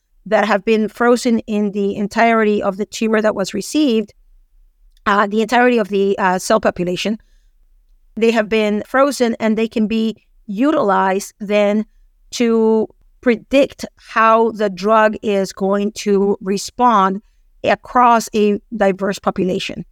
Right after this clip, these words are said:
giving you a glimpse of how that molecule might behave when it's challenged in a clinical trial, and it has to work with X number of different people that they're, even though they all have the same organ tumor or the same tumor type,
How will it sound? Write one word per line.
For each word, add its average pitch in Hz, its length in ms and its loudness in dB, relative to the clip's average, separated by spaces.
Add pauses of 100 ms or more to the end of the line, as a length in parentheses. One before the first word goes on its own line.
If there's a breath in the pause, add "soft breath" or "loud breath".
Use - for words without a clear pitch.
(600)
giving 262 380 2
you 254 140 0
a 226 80 2
glimpse 240 760 0
of 214 240 2
how 226 340 0
that 220 280 0
molecule 220 640 -2
might 208 400 0
behave 214 640 0
when 208 240 -2
it's - 240 -8
challenged 226 720 0 (460)
in 233 140 2
a 220 80 0
clinical 233 360 0
trial, 220 460 2
and 202 100 -2
it 208 100 -4
has 208 220 -2
to 233 80 -6
work 208 480 -4 (360)
with 214 420 0 (160)
X 240 260 -2
number 220 360 2
of 202 240 -4 (180)
different 220 360 -2
people 214 640 -2 (120)
that 208 280 -2
they're, 208 440 0
even 240 220 2
though 233 120 2
they 226 140 2
all 214 100 2
have 202 220 0
the 196 80 -6
same 202 340 -6 (580)
organ 254 440 2
tumor 196 300 -2
or 185 60 0
the 190 80 -6
same 208 220 -2
tumor 226 240 -2
type, 233 460 2